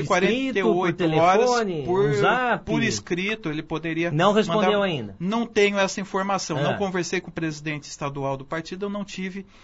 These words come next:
Speaker 2: a informação ainda, Massarelli.
Speaker 1: Ele tem que pedir a desfiliação do
Speaker 2: Ele
Speaker 1: P S D B?
Speaker 2: precisaria pedir a desfiliação
Speaker 1: Pedir um
Speaker 2: e vo-,
Speaker 1: arrependimento.
Speaker 2: e, exatamente, e a filiação novamente no P S B.
Speaker 1: Tá certo. Deputado Luiz Lauro, eu sei que a sua assessoria deve estar ouvindo o nosso programa, qualquer coisa,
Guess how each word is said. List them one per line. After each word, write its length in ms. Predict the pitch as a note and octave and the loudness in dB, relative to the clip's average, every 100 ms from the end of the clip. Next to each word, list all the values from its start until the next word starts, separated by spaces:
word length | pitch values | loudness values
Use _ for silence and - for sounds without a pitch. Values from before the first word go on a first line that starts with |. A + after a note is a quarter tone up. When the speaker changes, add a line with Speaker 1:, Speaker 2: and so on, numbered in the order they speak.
| - | -16
Speaker 2:
a 120 | - E3 | -6 -4
informação 600 | - F3+ F3+ E3+ F3+ F#3 | -2 -4 -4 -4 -6 -6
ainda, 320 | F3 C3+ B2+ | -4 -6 -6
Massarelli. 420 | C3 B2+ C3+ C3+ | -6 -6 -4 -4
Speaker 1:
Ele 60 | A2+ | -2
tem 120 | D#3 | -4
que 80 | D3+ | -6
pedir 260 | D3+ C#3 | -6 -4
a 60 | D#3+ | -2
desfiliação 840 | E3+ E3+ E3+ D3+ C#3+ - D#3+ E3+ | -4 -6 -8 -6 -6 -6 -8 -6
do 40 | D#3+ | -2
Speaker 2:
Ele 160 | D#3+ | 0
Speaker 1:
P 120 | E3+ F#3 | 0 0
S 180 | G3 | -2
D 100 | G3 | -2
B? 60 | D#3 | 2
Speaker 2:
precisaria 600 | F3+ E3 G#3+ G#3+ A3 A#3 - _ | 4 4 4 -2 -2 -4 -6 _
pedir 340 | F#3 D#3 E3+ | -8 -4 -2
a 80 | E3+ | 0
desfiliação 640 | E3 - G3 F#3+ F3+ C#3+ | -2 -6 -6 -2 -2 2
Speaker 1:
Pedir 60 | F#3 | 2
um 40 | |
Speaker 2:
e 20 | F3+ | 2
vo-, 140 | F3+ | 0
Speaker 1:
arrependimento. 560 | F#3 F3+ E3+ E3+ D3 B2 - | 0 -2 0 0 0 -2 -6
Speaker 2:
e, 60 | |
exatamente, 800 | F3 D#3+ F3 F#3+ E3+ C3+ B2 - | -6 -2 -4 -2 -2 -2 -4 -6
e 220 | E3+ F3+ G3 | -8 -4 -4
a 80 | |
filiação 480 | F#3+ G3 F#3 F3 F3+ | -4 -6 -6 -6 -6
novamente 540 | E3+ E3 E3 D#3 D#3+ D#3+ | -6 -6 -6 -8 -10 -12
no 80 | |
P 140 | D3+ D3 | -10 -8
S 220 | C#3+ - | -8 -10
B. 220 | B2 A2 - - | -12 -14 -16 -16
Speaker 1:
Tá 120 | A#2+ | -14
certo. 380 | - B2 A#2 A2+ D#3+ | -12 -10 -10 -10 -2
Deputado 540 | A3 G#3+ D#3 A#3 A3 | -2 0 2 2 4
Luiz 260 | A3 A3 D#3+ | 2 0 2
Lauro, 280 | G3 G#3+ | 4 4
eu 40 | G3 | 4
sei 200 | G3 G3+ | 0 -4
que 80 | E3+ | -2
a 20 | |
sua 140 | G3+ | -2
assessoria 520 | F3 F3+ D3+ E3 D#3 | 0 -4 -4 -2 0
deve 160 | D#3 D3 | 0 -2
estar 240 | C3+ C#3+ | -2 0
ouvindo 300 | C#3+ A#2+ C3+ | 0 0 -4
o 40 | C3 | -2
nosso 260 | B2 B2 | -4 -4
programa, 480 | - G3+ E3+ G#3+ C4 | -6 -6 -2 -4 -4
qualquer 300 | - D#3+ D#3 | -4 -2 -4
coisa, 500 | - C#3 D#3+ F#3 A#3 | -2 0 0 -2 -6